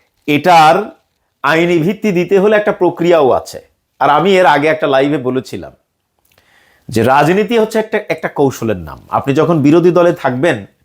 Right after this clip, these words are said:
সরকারের কাছ থেকে কোনো দাবি আদায় করতে হলে একেবারে শতভাগ দাবি আদায় করা যায় না, তারাও দাবি মেনে নেয় না। এই জন্য অনেক কথা বলতে হয়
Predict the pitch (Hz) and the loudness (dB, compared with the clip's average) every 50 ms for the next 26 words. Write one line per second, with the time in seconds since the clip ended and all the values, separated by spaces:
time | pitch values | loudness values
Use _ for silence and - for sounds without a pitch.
0 | _ _ _ _ _ _ _ _ _ _ _ _ _ _ _ - - - - - | _ _ _ _ _ _ _ _ _ _ _ _ _ _ _ -14 -12 -10 -4 -2
1 | 139 143 139 135 156 147 143 143 143 156 156 156 - - 165 165 175 160 170 160 | 0 0 0 0 2 2 2 2 0 0 -2 -2 -2 -4 -2 -2 -2 -2 -2 -4
2 | 160 135 131 120 127 143 135 135 127 127 127 131 131 127 127 131 127 - - 160 | -2 0 0 0 0 2 2 2 2 2 2 0 0 0 -2 -4 -6 -4 -4 -4
3 | 135 139 151 120 104 87 85 - _ _ _ _ _ _ _ _ _ - - 143 | -2 0 -2 -2 -2 -6 -8 -14 _ _ _ _ _ _ _ _ _ -4 -4 -2
4 | 143 - 196 190 202 208 208 208 - - - - - 160 156 151 156 156 165 175 | 0 2 2 2 4 2 2 0 -2 -6 -6 -4 -4 -2 -2 0 0 2 2 2
5 | 180 185 175 151 127 113 123 131 131 131 143 151 156 127 120 117 127 127 131 131 | 2 2 0 -2 -4 -2 0 0 0 0 0 0 0 0 0 0 0 0 -2 -2
6 | - - 117 117 123 123 113 104 120 107 110 113 113 101 92 80 - - _ _ | -2 -2 -2 0 0 -2 -2 -2 -2 -2 -2 -4 -6 -8 -10 -14 -16 -20 _ _
7 | _ _ _ _ _ _ _ _ - 123 127 135 147 139 131 127 127 127 127 120 | _ _ _ _ _ _ _ _ -2 0 0 2 0 2 2 2 2 0 0 -2
8 | 120 117 120 117 110 104 101 110 101 82 73 - - _ _ _ _ _ _ _ | -4 -4 -6 -6 -6 -8 -8 -8 -8 -10 -14 -20 -20 _ _ _ _ _ _ _
9 | _ _ _ _ _ _ _ _ _ _ _ - 156 147 180 190 208 202 185 175 | _ _ _ _ _ _ _ _ _ _ _ 0 2 2 4 2 2 2 0 0
10 | 180 - - 175 170 175 170 156 143 151 147 139 143 131 107 - 87 76 - - | -2 -2 -2 -2 0 0 0 0 0 0 0 0 -2 -4 -4 -4 -6 -8 -10 -14